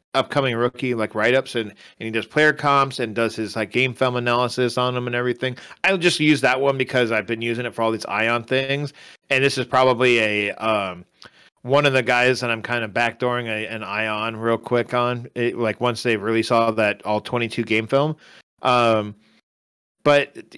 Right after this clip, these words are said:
you know, like, he's not big. He's not your Calvin Johnsons, your D K Metcalfs, but he's, but this guy's got some game, dude. He has got some game.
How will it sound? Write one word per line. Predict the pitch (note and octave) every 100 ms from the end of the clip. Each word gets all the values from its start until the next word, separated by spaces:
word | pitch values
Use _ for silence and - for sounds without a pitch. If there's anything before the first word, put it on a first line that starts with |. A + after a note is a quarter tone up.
| -
you | D3
know, | C#3+ C#3+
like, | C3 C3
he's | - - F3
not | G#3 G#3+
big. | B2 F2+ D#2+
He's | B2
not | E3 F#3 D#3
your | D3 C3
Calvin | - D3 D3 C3
Johnsons, | B2 A#2+ A#2+ B2+ A#2
your | A2 G#2
D | C3
K | C3+ D3 B2+
Metcalfs, | A2 A2 G2 A2+ G#2+ G#2 G#2 G#2 G#2 - _ _ _ -
but | A#2+ A#2
he's, | - E3+ D3+ - - - -
but | E3+ - _ _
this | G3 F#3+
guy's | C3+ B2
got | A#2 G#2
some | - F#2+ -
game, | G#2+ G2 F2+
dude. | E2+ G2+ G2+ - _ _ _ -
He | - F#3
has | A#2
got | - A#2+ -
some | G#2+
game. | G2 G2+ F#2